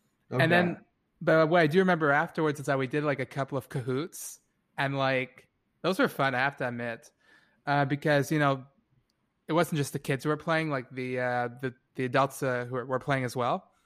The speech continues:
Speaker 2: and, like, the organizers as well. And basically, I remember, like, I was doing it, and I was like, you know, I d-, I didn't get all of them right, and I, there were some where I kinda missed the mark, and I'm just sitting there thinking, like, there's a couple of, like, these kids who are, like, this one kid, um,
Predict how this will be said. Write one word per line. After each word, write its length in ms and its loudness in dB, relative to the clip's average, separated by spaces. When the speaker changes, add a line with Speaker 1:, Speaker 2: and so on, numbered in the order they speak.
Speaker 2:
and, 480 0
like, 200 -2
the 80 0
organizers 480 0
as 120 -8
well. 320 0
And 160 -2
basically, 400 0
I 60 6
remember, 380 2
like, 200 0
I 120 2
was 120 0
doing 220 -2
it, 60 -4
and 100 -4
I 80 -2
was 100 -6
like, 280 -4
you 100 -6
know, 100 -4
I 140 -2
d-, 180 -6
I 80 0
didn't 200 -2
get 120 2
all 140 4
of 60 0
them 180 -2
right, 200 0
and 80 -8
I, 240 -4
there 120 -6
were 80 -4
some 220 -4
where 100 2
I 80 2
kinda 260 -2
missed 360 -4
the 60 -6
mark, 400 -4
and 80 -4
I'm 120 -2
just 160 -6
sitting 120 -2
there 160 0
thinking, 280 -4
like, 160 -2
there's 160 0
a 40 0
couple 300 -2
of, 140 -2
like, 240 -2
these 160 -8
kids 280 -4
who 80 -2
are, 240 -2
like, 320 0
this 180 -2
one 200 2
kid, 340 0
um, 440 -2